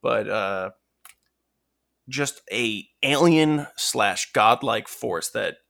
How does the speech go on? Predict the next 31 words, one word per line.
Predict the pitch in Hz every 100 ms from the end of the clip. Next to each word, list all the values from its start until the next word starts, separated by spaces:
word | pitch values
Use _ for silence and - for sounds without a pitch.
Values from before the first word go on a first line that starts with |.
| _ _ _ _ _ _ _
is | - 131 131
not | 127 123 117 -
comprehensible, | - 117 110 104 113 113 - 135 139
that | 120 107
people | 123 117 104
see | - 127 117
above | 101 107 98
this, | 98 82 - - - - - _
that | 151 131 110
is | 110 98 95 - - _ _ _ _ _ _ _ _ _ _ _ _ _ -
unknowable. | 123 120 101 123 - 349 370 349
I, | 277
I, | - 220 - 180
I |
don't | 156
know. | 123
I | - 127
don't | 151
want | 147 139
it | 139
to | 123
be, | 127 123 117 - _ _ _ -
like, | 127 123 -
the | 139 131
things | 151 156 151
that | 151
they | 143
do | 120 120 113 117 127
to | - -
c-, | - -
maintain | 123 113 104 113